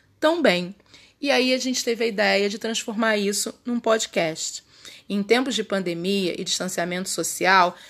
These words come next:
não tinha como escolher outro tema pra retornar que não fosse as dores e as delícias de ser um professor de educação infantil em tempos de pandemia e educação à distância. Não é não, Laís?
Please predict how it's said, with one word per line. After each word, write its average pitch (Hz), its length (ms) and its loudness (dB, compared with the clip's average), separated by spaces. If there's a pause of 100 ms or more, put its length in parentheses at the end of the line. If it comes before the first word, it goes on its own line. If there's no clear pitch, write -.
(260)
não 220 100 -8
tinha 262 240 0
como 262 400 4
escolher 214 400 2
outro 349 360 4
tema 208 400 2
pra 202 160 2
retornar 190 720 0 (340)
que 262 100 -4
não 240 140 -2
fosse 240 300 0
as 233 160 0
dores 233 400 4
e 247 40 6
as 240 100 2
delícias 214 560 0
de 214 100 -2
ser 269 220 2
um 294 60 0
professor 247 540 2
de 208 80 0
educação 196 480 0
infantil 196 680 -2
em 226 100 -4
tempos 220 320 -2
de 220 80 -4
pandemia 220 760 2
e 247 80 0
educação 220 560 0
à 208 60 0
distância. 180 680 -4
Não 196 80 -2
é 196 40 0
não, 202 200 2
Laís? 165 460 -4